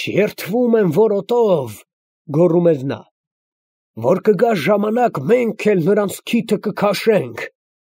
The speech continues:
բայց մինչև այն ժամանակը ես պետք է փաղաքշեմ այդ բժշկին, մինչև անգամ եթե ստիպված լինեմ նրա կոշիկները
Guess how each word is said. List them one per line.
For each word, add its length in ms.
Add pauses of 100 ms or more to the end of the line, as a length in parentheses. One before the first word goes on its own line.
(160)
բայց 240
մինչև 460
այն 140
ժամանակը 560
ես 240
պետք 260
է 100
փաղաքշեմ 600
այդ 120
բժշկին, 680 (720)
մինչև 440
անգամ 300
եթե 260
ստիպված 680
լինեմ 440 (520)
նրա 260
կոշիկները 840